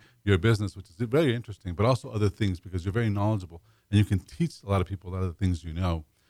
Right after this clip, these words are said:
But going back to, to, uh, your value proposition and, and sort of the thing that, that you're most well known for, the people you work with, best with,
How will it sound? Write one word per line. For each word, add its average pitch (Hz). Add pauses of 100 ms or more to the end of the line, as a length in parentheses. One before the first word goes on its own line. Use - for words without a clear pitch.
(120)
But 117
going 185
back 139
to, 101
to, 98
uh, 95
your 92
value 104
proposition 87
and, 92
and 101
sort 107
of 87
the 92
thing 107 (400)
that, 87
that 90
you're 98
most 104
well 101
known 98
for, 85
the 87
people 110
you 92
work 95
with, 98 (280)
best 104
with, 90